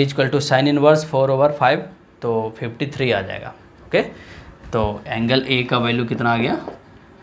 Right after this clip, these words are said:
फिफ्टी थ्री डिग्री आ गया, एंगल A का वैल्यू फिफ्टी थ्री डिग्री आ गया। Make sure everything is visible, सब कुछ दिख रहा है? Yes, everything is visible।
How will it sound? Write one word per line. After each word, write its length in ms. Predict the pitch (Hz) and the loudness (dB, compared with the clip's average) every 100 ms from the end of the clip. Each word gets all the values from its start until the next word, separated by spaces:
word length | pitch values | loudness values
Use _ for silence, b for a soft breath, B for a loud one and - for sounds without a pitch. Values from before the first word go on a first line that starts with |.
| - - - - - | -20 -20 -20 -20 -12
फिफ्टी 360 | 113 110 - 214 113 - - - | -8 -6 -2 -2 -2 -12 -20 -14
थ्री 160 | 107 101 | -8 -8
डिग्री 280 | 98 98 - | -8 -10 -14
आ 100 | - | -16
गया, 280 | 131 - - - - - - - 135 | -16 -20 -20 -20 -20 -20 -20 -12 -4
एंगल 240 | 113 113 | -2 -2
A 180 | 117 113 113 | -2 -4 -2
का 60 | |
वैल्यू 260 | 110 110 165 - | -2 -2 -4 -6
फिफ्टी 260 | 110 - 98 - | -12 -12 -16 -14
थ्री 100 | 101 | -14
डिग्री 280 | - - | -14 -18
आ 160 | - - | -18 -18
गया। 160 | - - - - - | -18 -18 -18 -18 -12
Make 160 | 120 - | -10 -6
sure 160 | 127 180 - - - | -2 -2 -2 -10 -10
everything 340 | 110 113 117 113 | -8 -6 -6 -6
is 100 | 117 | -4
visible, 340 | 117 113 147 240 - - - - - - - - - - - - - - - | -4 0 -2 -2 -12 -20 -20 -20 -20 -20 -20 -20 -20 -20 -20 -20 -20 -20 -14
सब 140 | 110 | -10
कुछ 140 | 113 117 | -6 -4
दिख 260 | 123 117 135 | -4 -4 -2
रहा 100 | 156 | -2
है? 160 | 226 - - - _ _ - - - - - - - - - - - - | -2 -12 -20 -20 _ _ -20 -20 -20 -20 -20 -20 -20 -20 -20 -20 -12 -6
Yes, 360 | 104 101 - | -4 -6 -6
everything 400 | 110 113 117 120 117 | -4 -4 -4 -4 -4
is 60 | 113 | -2
visible। 340 | 113 117 165 | -2 0 -2